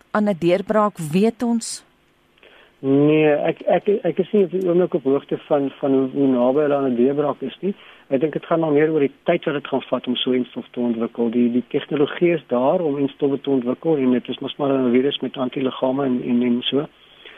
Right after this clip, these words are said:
Speaker 2: So, dit is 'n kwessie van hoe lank dit gaan vat om dit te ontwikkel, om te bepaal dat dit veilig is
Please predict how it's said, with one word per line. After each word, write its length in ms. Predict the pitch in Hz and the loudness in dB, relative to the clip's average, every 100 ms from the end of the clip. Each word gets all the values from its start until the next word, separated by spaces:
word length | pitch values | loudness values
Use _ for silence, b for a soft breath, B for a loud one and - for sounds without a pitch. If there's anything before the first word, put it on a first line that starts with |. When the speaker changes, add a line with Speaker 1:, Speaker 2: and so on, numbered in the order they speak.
| B B | B B
Speaker 2:
So, 340 | - 147 143 | -2 2 2
dit 100 | 131 | 2
is 80 | 123 | -2
'n 80 | 135 | -2
kwessie 300 | 139 131 139 | -2 -2 -4
van 160 | 139 | 0
hoe 140 | 131 127 | 2 4
lank 340 | 117 123 139 | 2 2 0
dit 140 | 175 - | -4 -4
gaan 180 | 147 | -6
vat 320 | 131 - 143 165 | -2 -2 -2 -2
om 120 | 131 | -2
dit 140 | 123 | -2
te 80 | 139 | -2
ontwikkel, 480 | 131 117 117 - 151 | -2 -2 -2 0 0
om 180 | 135 120 | 0 -4
te 100 | 117 | -4
bepaal 440 | 123 - 135 131 | -6 0 0 2
dat 100 | 127 | -2
dit 140 | 117 - - | -6 -10 -2
veilig 380 | 139 147 160 165 | 0 0 -2 -4
is 260 | 185 - | -6 -8